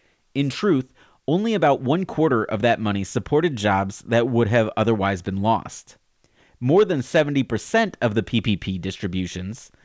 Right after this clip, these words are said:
more than half a trillion dollars, went to the richest twenty percent of American households. That's separate from the six hundred and eighty billion dollars in federal unemployment benefits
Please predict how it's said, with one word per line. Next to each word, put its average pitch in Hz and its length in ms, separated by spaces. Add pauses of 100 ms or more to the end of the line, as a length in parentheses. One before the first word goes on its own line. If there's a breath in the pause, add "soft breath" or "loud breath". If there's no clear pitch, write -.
(300 soft breath)
more 131 160
than 117 100
half 175 300
a 160 40
trillion 175 760
dollars, 107 600 (440 soft breath)
went 165 220
to 185 100
the 175 140
richest 135 460
twenty 208 300
percent 175 540
of 107 80
American 98 440
households. 107 640 (840)
That's 147 280
separate - 720
from 127 160
the 117 80
six - 280
hundred 131 300
and 113 100
eighty 117 260
billion 110 420
dollars 104 440
in 104 200
federal 127 560
unemployment 117 600
benefits 95 640